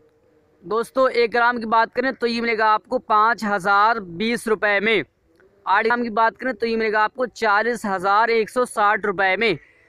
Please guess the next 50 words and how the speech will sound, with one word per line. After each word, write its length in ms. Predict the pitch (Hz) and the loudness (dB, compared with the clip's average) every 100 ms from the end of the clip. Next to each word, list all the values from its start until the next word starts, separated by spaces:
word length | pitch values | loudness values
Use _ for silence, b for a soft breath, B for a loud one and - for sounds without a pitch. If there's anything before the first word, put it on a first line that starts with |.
| b | b
दस 260 | 165 220 - | -2 -2 0
ग्राम 280 | 233 240 240 | 0 2 0
यानी 200 | 233 226 | 0 0
एक 160 | 220 | -2
तोले 200 | 233 240 | 0 -2
सोने 220 | 233 240 233 | -2 -4 -4
की 80 | 220 | -2
बात 260 | 220 220 | 0 0
करें 160 | 226 247 | -4 -6
तो 140 | - | -4
ये 100 | 220 | -4
मिलेगा 280 | 220 214 214 | -4 -2 0
आपको 320 | 208 - 240 - - | -2 -2 -8 -8 -4
पचास 560 | 220 214 208 220 226 | -4 0 2 2 0
हज़ार 380 | 214 185 202 226 | -4 -2 0 0
दो 220 | 180 202 208 | 0 0 0
सौ 140 | 226 | -2
रुपये 300 | 214 196 190 | -2 0 0
में। 240 | 214 214 139 b b b - | 2 -2 -4 b b b -16
सौ 280 | - 220 233 | -4 0 2
ग्राम 260 | 247 247 | 2 0
की 60 | 247 | -2
बात 240 | 233 233 - | 0 0 0
करें 180 | 254 | -4
तो 120 | 214 220 | -2 -4
ये 100 | 214 | -2
मिलेगा 260 | 214 214 | -2 0
आपको 220 | 214 - 240 | -2 -4 -4
पाँच 500 | 220 220 226 - 208 | 0 2 0 -2 -2
लाख 260 | 208 214 185 | 0 0 -2
दो 160 | 196 240 | 0 0
हज़ार 420 | 196 202 190 220 214 | 2 0 2 2 2
रुपये 340 | 202 208 196 | 0 0 2
में। 240 | 202 233 160 _ _ 170 | 2 0 -2 _ _ -8
दोस्तों, 460 | 180 226 220 262 | 0 0 0 -4
कल 220 | - 233 220 | -2 -2 -2
से 120 | 226 | -4
लेकर 220 | 233 247 | -2 0
अब 100 | 233 - | -2 -2
तक 140 | 240 | -6
सोने 300 | - 220 220 208 | -2 0 0 0
पर 180 | 254 | -2
एक 240 | 254 220 202 | 0 0 0
ग्राम 240 | 226 220 | 0 -2
पर 120 | 220 - | -4 -4
पाँच 320 | 220 214 208 | 0 -2 -4
रुपये, 240 | 214 247 | -4 0
आठ 300 | 247 214 214 | 0 0 0
ग्राम 220 | 208 214 | 0 -2
पर 160 | - 233 | -4 -8